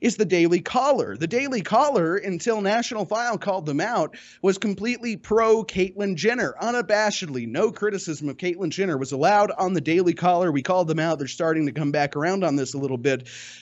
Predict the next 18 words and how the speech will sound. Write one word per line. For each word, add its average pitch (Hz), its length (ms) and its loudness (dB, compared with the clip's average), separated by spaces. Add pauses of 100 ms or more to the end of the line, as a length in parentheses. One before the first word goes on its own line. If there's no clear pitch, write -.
(100)
But - 420 2
the 190 100 2
Daily 269 400 2 (120)
Caller 226 500 2 (120)
<laughs> - 120 -16
is 208 220 0
the 190 220 -12
only 269 420 -2
conservative 226 800 -2
site 208 560 0 (300)
that 196 200 -4
is 208 320 2
a 214 320 4
accredited 233 840 -2
by 214 180 6
the 196 100 0
Poynter 240 460 -4
Institute 190 640 -6